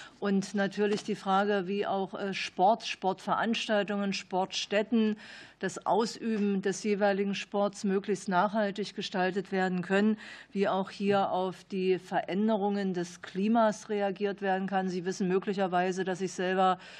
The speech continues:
äh, Kanusport betreibe und das natürlich, äh, durch die Frage von Wetter massiv beeinflusst ist, wie, äh, alle Outdoor-Sportarten eigentlich, und, äh, die Klimaveränderungen sich für Sportler inzwischen bereits, äh, in Deutschland, in Mitteleuropa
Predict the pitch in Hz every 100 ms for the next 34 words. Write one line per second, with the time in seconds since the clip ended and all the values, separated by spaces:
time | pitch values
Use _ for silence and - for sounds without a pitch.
0 | - - 180 180 196 202 214 - 208 208
1 | 208 - 202 190 190 196 151 185 185 -
2 | 196 - 202 185 - 196 196 190 - 185
3 | 190 180 185 185 - 190 - 180 180 185
4 | - 180 165 190 208 196 185 175 - 214
5 | 240 - 214 139 202 202 208 190 - -
6 | 202 - - - - - 190 185 190 185
7 | 185 - 180 190 180 170 170 - 175 185
8 | 196 180 - 185 180 170 180 180 185 151
9 | 185 214 190 196 196 - - 185 180 175
10 | - 185 180 180 180 - 202 190 185 190
11 | 165 180 185 185 185 180 175 - - -
12 | 196 185 - 180 - 180 185 196 165 180
13 | - 185 196 185 175 175 180 - - 190
14 | - 196 185 180 185 - 185 180 175 185
15 | 180 190 156 175 175 180 196 180 175